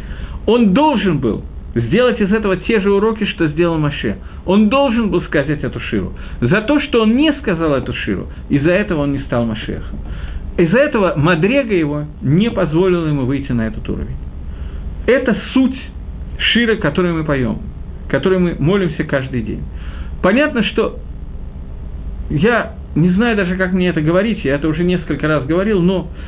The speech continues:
я прекрасно понимаю, что меня не считали полным идиотом, я так наполовину,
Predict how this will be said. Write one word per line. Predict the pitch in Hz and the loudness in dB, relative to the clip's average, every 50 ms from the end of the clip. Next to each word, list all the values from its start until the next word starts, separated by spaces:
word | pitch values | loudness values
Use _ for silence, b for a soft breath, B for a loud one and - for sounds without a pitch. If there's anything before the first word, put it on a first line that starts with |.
| B B B B - - - - - - - - | B B B B -12 -12 -10 -8 -8 -6 -6 -4
я | - 123 160 233 - - - - | 0 2 2 2 2 0 -4 -2
прекрасно | - 202 226 214 - 262 277 269 269 277 226 202 | 0 0 0 2 2 2 2 2 2 0 -2 -2
понимаю, | 180 196 196 196 196 202 196 170 131 110 104 | 0 2 2 4 4 4 4 2 2 0 -2
что | - - | -2 0
меня | 143 151 175 196 202 | 0 2 4 4 4
не | 190 | 2
считали | 180 - - 180 180 202 196 185 | 2 0 -2 0 0 2 2 2
полным | 180 185 196 190 175 170 180 | 2 2 2 2 4 2 2
идиотом, | 185 180 233 262 254 - 180 160 | 2 2 2 0 0 0 0 0
я | 170 175 | 0 0
так | 175 160 143 | 0 0 0
наполовину, | 156 160 165 196 196 202 202 190 165 123 104 - - | 0 0 2 2 2 4 4 4 2 2 2 0 -4